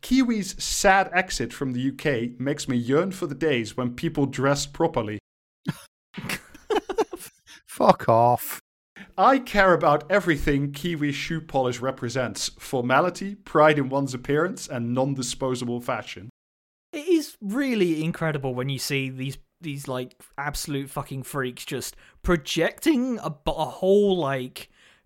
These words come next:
Speaker 3: culture onto a usually relatively
Speaker 1: <laughs>
Speaker 3: benign product.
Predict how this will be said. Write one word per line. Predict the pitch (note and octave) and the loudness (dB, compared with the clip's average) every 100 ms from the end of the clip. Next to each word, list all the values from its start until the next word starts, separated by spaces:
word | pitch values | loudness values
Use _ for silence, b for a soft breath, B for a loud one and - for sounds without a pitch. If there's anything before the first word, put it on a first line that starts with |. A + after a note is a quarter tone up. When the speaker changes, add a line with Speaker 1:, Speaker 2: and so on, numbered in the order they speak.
| b | b
Speaker 3:
culture | - E3+ F#3+ - F#3 F3 - | -4 -2 -2 0 2 2 2
onto | D3+ C#3 C#3+ C3 | -4 -4 -4 -4
a | B2 A#2+ b b b b - _ - - - _ _ _ _ _ - F#3 D3+ - F#3 | -4 -6 b b b b -20 _ -16 -16 -16 _ _ _ _ _ -20 -20 -20 -16 -14
usually | G3+ C#4+ D4+ G#3 F#3+ D3+ | -2 4 6 6 6 4
relatively | D3+ F#3 F3 - E3+ E3 | 4 6 4 4 2 2
Speaker 1:
<laughs> | D#3 | 2
Speaker 3:
benign | D#3+ D#3 D3 D3+ D3 C3 - | 2 2 4 4 4 2 -4
product. | - F3+ D#3 G#2+ B2+ F#3+ | 0 4 4 2 -4 -6